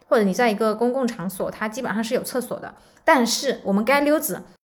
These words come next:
我们就很难去找到厕所。首先呢，就是并不是每个区域都有商圈，或者是说那个商圈可能离你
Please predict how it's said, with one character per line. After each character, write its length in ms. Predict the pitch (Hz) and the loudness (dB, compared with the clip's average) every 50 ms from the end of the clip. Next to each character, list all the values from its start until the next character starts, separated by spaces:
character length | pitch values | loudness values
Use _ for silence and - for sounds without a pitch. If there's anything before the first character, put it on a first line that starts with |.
| _ _ _ _ | _ _ _ _
我 80 | - 208 | 0 0
们 80 | 220 | 2
就 160 | 233 320 320 302 | 4 4 4 4
很 160 | - 233 185 | 4 2 -2
难 140 | 151 160 202 | -2 -2 -4
去 120 | 196 - | -4 0
找 160 | - - - 160 | 0 0 2 2
到 80 | 175 | -2
厕 180 | 180 - - 220 | -2 -2 -4 -6
所。 240 | 220 - - - - - - - - - _ _ _ _ - | -4 -6 -8 -10 -10 -18 -20 -20 -20 -20 _ _ _ _ -10
首 120 | - - 214 | -4 -2 0
先 220 | 208 - 294 311 | 0 0 0 0
呢， 100 | 320 285 | 0 0
就 140 | 254 269 285 | 0 0 -2
是 240 | 285 277 247 202 - - - - _ _ _ _ | -2 0 -2 -2 -2 -6 -16 -20 _ _ _ _
并 200 | - 320 302 254 | -4 0 0 0
不 80 | 202 196 | 0 0
是 300 | 208 208 - - 285 247 | -2 -2 -2 0 2 2
每 240 | 220 208 202 175 170 | 2 2 2 0 0
个 80 | 214 | -2
区 240 | 233 233 - - 240 | -2 -4 -4 -6 -4
域 80 | 262 254 | -4 0
都 120 | 226 214 | 0 0
有 100 | 196 170 | 0 0
商 200 | 170 - 185 196 | -2 -2 -2 -2
圈， 400 | 202 - - 214 196 196 202 208 - - - _ _ _ | -2 -2 -4 -4 -4 -4 -4 -8 -12 -18 -20 _ _ _
或 100 | - 320 | -2 0
者 80 | 233 196 | 0 0
是 80 | 208 | 0
说 140 | 233 247 254 | 0 2 2
那 80 | 240 254 | 2 2
个 60 | 254 | 0
商 160 | 247 254 247 | 0 -2 -2
圈 120 | 240 247 247 | -2 -2 -2
可 140 | 240 220 | 0 0
能 140 | 196 190 185 | 0 0 2
离 100 | 185 190 | 2 2
你 400 | 208 226 220 196 180 175 185 - | 2 2 2 0 0 -2 -6 -12